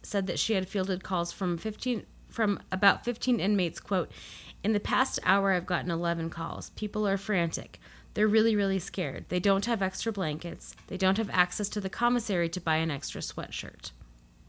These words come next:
She said many inmates complained of congestion and sore throats. The president and local chapter of the union, Anthony Sanin, said that problems began around January fifth, when the jail first lost power.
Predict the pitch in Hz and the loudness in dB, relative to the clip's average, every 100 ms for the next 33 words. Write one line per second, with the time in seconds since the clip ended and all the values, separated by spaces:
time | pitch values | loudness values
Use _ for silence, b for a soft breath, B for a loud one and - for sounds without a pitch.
0 | B B B B B B B B B B | B B B B B B B B B B
1 | - 226 208 247 240 240 233 196 196 233 | 0 2 4 4 6 6 6 4 2 2
2 | 208 202 226 208 196 180 175 - 196 165 | 2 0 -4 -2 0 0 -2 0 0 0
3 | 156 - 185 170 160 175 175 - - - | -2 -2 -2 -2 -2 -6 -8 -8 -10 -10
4 | - - - - - - B B B B | -10 -10 -12 -20 -20 -20 B B B B
5 | B B B - - 320 294 247 247 - | B B B -6 4 6 6 4 2 0
6 | 196 214 190 196 196 196 208 185 - 180 | 0 2 2 0 -4 0 0 0 -2 -2
7 | - 165 - 185 208 208 190 165 170 165 | -2 -4 -2 0 2 2 2 0 -2 -2
8 | 175 170 - 254 233 196 190 190 170 170 | -4 -2 0 2 2 2 0 0 0 -2
9 | 151 - 208 208 214 - 208 190 165 165 | -6 0 2 2 0 -2 -2 -2 0 0
10 | 170 175 160 165 170 165 - 202 151 165 | 0 -2 -2 -2 -2 -4 -4 -4 -4 -8
11 | - - 180 165 175 165 165 196 196 180 | -10 -4 -2 -2 0 -2 -2 -2 -2 -2
12 | 160 - - 147 - | -4 -4 -4 -6 -8